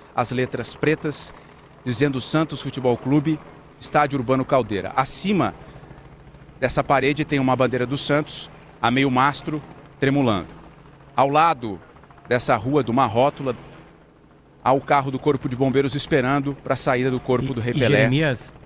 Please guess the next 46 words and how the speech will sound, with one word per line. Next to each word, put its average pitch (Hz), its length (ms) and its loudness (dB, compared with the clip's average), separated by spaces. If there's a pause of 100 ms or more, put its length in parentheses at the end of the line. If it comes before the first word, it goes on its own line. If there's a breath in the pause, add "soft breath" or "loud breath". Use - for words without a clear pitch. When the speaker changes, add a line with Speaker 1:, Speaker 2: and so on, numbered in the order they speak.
(160)
Speaker 2:
tem 151 100 0
Speaker 1:
aqui 123 400 -2 (160)
do 117 80 -10
Estádio 117 280 -2
do 117 80 -4
Santos, 107 300 -4
Potter. 85 320 -2
Speaker 2:
tem 170 180 -2
algo, 127 400 2
al-, 120 160 0
algo 127 360 0
também 120 280 2
de 107 80 -4
marcante, 120 680 -2
que - 180 -10
é 185 40 -6
o - 40 -8
último 190 360 -2
passeio 131 440 -2
do 117 80 -4
Pelé 113 440 -4 (180)
na 131 120 -4
Vila 123 180 -2
Belmiro, 110 360 -2
né? 101 160 -10
Pelo 120 160 -6
gramado 120 420 0
da 110 60 -4
Vila 110 140 -6
Belmiro. 101 260 -6 (400 loud breath)
Porque - 140 -18
o - 20 -14
caixão 160 240 -4
tá 190 120 -4
na 180 80 0
lateral 151 480 0
de 143 80 0
ataque, 151 480 0
digamos 113 360 -4
assim. 117 240 -6
Quem 147 140 -4
tá 165 80 -4
olhando 165 160 -2
pela 139 160 -2
T 123 140 -6
V, 120 280 -2